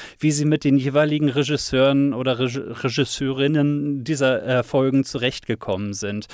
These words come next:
Ähm, was der besondere Touch vielleicht auch, äh, aus, aus filmischer Sicht ist, äh, von den, ähm, einzelnen Folgen.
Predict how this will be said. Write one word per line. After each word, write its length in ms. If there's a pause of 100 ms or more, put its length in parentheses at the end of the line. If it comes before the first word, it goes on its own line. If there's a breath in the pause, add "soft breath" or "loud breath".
(320 loud breath)
Ähm, 500
was 200
der 240
besondere 640
Touch 380
vielleicht 400
auch, 240
äh, 40
aus, 420
aus 160
filmischer 540
Sicht 320
ist, 280 (200 loud breath)
äh, 200
von 220
den, 300
ähm, 320
einzelnen 500
Folgen. 420